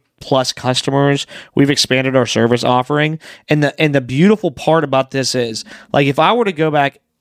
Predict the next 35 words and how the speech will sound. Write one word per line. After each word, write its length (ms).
and, 320
and 200
look 160
at 100
it, 220
if 200
I 100
were 120
looking 260
at 140
it 80
from 220
a, 260
"I'm 140
gonna 100
buy 300
this 140
business" 360
standpoint, 520
like, 140
this 180
would 100
have 80
been 120
a 60
home 240
run 220
for 140
me. 220
If 100
I 60
would 80
have 80
gone 240
in, 240